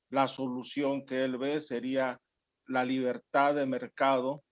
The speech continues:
para que exista una libre competencia entre empresas privadas y estatales. Esto también viene, lo que comenta Jonathan, porque mucha, muchos en redes sociales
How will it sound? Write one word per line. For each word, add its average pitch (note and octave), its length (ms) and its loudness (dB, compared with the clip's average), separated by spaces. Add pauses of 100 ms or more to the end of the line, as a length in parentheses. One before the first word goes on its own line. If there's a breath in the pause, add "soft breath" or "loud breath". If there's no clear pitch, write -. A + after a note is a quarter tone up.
(340)
para B2 200 0
que A#2 160 -12
exista C#3 320 -10
una C3 160 -2
libre D3 320 0
competencia C3 720 -4
entre A#2 320 -8
empresas C#3 760 0 (300 soft breath)
privadas D3 840 2
y A#2 180 -6
estatales. G#2+ 880 -4 (400)
Esto C#3+ 340 -4
también C3+ 520 -2
viene, C3 580 -2
lo G#2 80 -12
que - 160 -18
comenta B2+ 460 -2
Jonathan, A#2+ 580 -4 (480)
porque B2 400 -4 (200)
mucha, D3+ 580 0
muchos C#3+ 540 -2
en A2+ 200 -4
redes C#3 280 0
sociales B2 680 -2